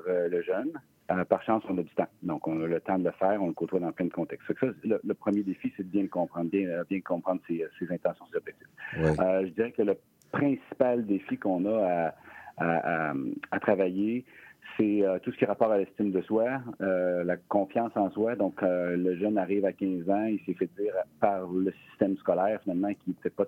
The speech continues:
Speaker 1: très bon dans ce qui est, euh, super important dans la société d'aujourd'hui. Donc, euh,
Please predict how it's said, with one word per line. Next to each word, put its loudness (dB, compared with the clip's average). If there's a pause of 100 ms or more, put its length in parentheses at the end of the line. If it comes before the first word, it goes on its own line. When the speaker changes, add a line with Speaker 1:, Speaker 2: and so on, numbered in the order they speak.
Speaker 1:
très 0
bon 0
dans 0
ce -18
qui -2
est, 0
euh, 0 (360)
super 4
important 2
dans 4
la 0
société -2
d'aujourd'hui. 0
Donc, -2
euh, 0